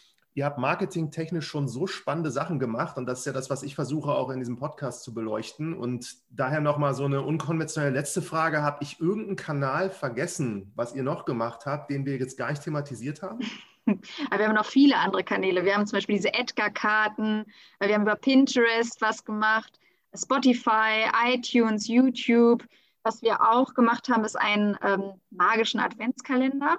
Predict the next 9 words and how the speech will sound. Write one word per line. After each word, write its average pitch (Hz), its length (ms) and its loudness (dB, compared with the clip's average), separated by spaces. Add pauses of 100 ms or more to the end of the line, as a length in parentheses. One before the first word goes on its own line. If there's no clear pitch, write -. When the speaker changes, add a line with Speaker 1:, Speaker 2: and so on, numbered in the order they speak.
(140)
Speaker 2:
Letztes 233 460 -4
Jahr, 233 160 2
da 214 80 2
haben 220 100 2
wir 220 80 2
mit 208 160 -2
Get - 240 -2
Buff - 260 0
zusammengearbeitet 262 1080 2